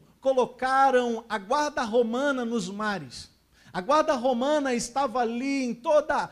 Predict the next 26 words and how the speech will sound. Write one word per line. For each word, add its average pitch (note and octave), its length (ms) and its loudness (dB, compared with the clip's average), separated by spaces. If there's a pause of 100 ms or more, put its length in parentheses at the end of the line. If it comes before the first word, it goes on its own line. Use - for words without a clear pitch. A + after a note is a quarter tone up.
a B3+ 120 -4
bacia B3+ 600 -2
do A3 140 -4
Mediterrâneo A#3+ 1080 -4 (200)
para A#3+ 180 -2
guardar A3+ 720 -2
e A3+ 80 -6
proteger. G3 760 -2 (800)
Naquela B3 400 2
época, C4+ 920 0 (180)
existiam B3 440 -2
muitos C#4+ 340 -6
ladrões, A3+ 880 -6 (560)
muitos C4+ 320 -4
ladrões A#3+ 680 -4
nessa B3 260 -6
região, B3 720 -2
e B3+ 60 -4
qualquer B3+ 460 0
embarcação C4+ 1000 -4
que A#3 140 -10
passasse C4 760 -8
ali A#3 240 -4
por A3 160 -6
esse B3 280 0
caminho A#3+ 680 -4